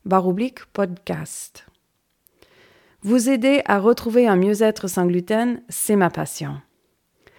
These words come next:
N'hésitez pas à vous abonner pour être au courant dès la sortie de chaque épisode.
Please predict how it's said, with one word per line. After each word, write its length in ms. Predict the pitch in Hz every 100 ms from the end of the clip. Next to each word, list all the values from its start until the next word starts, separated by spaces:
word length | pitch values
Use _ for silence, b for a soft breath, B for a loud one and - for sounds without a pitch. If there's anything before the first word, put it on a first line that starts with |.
| b b b
N'hésitez 380 | 185 190 190 208
pas 160 | 233
à 160 | - 202
vous 220 | 185 180
abonner 460 | 170 170 165 180 226
pour 200 | - 190
être 200 | 175 180
au 40 |
courant 320 | 170 214 196
dès 260 | 185 170 240
la 140 | 226
sortie 340 | 185 185 - 185
de 100 | 170
chaque 260 | - 165
épisode. 460 | 165 170 160 147